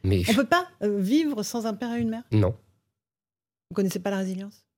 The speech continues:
Speaker 1: Mais si, mais on s-, on peut, justement, c'est ce que je vous dis.
Speaker 2: Mhm.
Speaker 1: On peut toujours, il y a des accidents. Mais la loi, c'est pas pareil que de dire,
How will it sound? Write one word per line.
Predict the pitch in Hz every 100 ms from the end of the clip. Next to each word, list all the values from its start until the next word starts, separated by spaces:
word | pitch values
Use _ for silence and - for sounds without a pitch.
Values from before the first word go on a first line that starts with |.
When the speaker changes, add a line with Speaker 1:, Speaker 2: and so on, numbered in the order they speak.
| _ _ _
Speaker 1:
Mais | 104 87 80
si, | - 226 240
mais | 98
on | 87 92
s-, | -
on | 107
peut, | - 123
justement, | - 101 - 262
c'est | -
ce | 113
que | 175
je | 139
vous | 196
dis. | 311 - -
Speaker 2:
Mhm. | 151
Speaker 1:
On | 110
peut | 123
toujours, | - 151 233 294
il |
y | 131
a |
des | 104 107
accidents. | 165 - 214 254 - - 120
Mais | 139
la | 127
loi, | 131 170 247 294 - _ _ _ _ _ - -
c'est | -
pas | -
pareil | 214 196 190 170
que | - 123 - - -
de | 151
dire, | 151 185